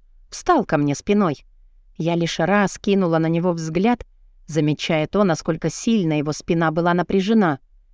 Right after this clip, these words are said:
Мне это не нравилось. «Вам нечего на меня смотреть и оценивать». Я очень быстро натянула на себя нижнее белье и принялась за платье.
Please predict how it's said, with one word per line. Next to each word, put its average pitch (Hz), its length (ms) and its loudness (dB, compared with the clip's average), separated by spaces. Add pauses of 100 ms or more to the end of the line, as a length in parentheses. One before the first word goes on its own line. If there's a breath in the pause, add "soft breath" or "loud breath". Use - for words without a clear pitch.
(140)
Мне 143 320 -2
это - 120 -2
не 196 120 2
нравилось. 180 580 0 (640)
«Вам 240 360 4
нечего 240 340 2
на 165 100 2
меня 175 260 2
смотреть - 600 -2 (180)
и 240 100 2
оценивать». 156 680 -2 (360)
Я 156 220 0
очень 160 360 0
быстро 170 340 -2
натянула 185 480 0
на 170 100 0
себя 170 260 -2
нижнее 180 380 0
белье 175 360 0
и 202 100 2
принялась 196 460 0
за 220 140 -2
платье. 160 520 -2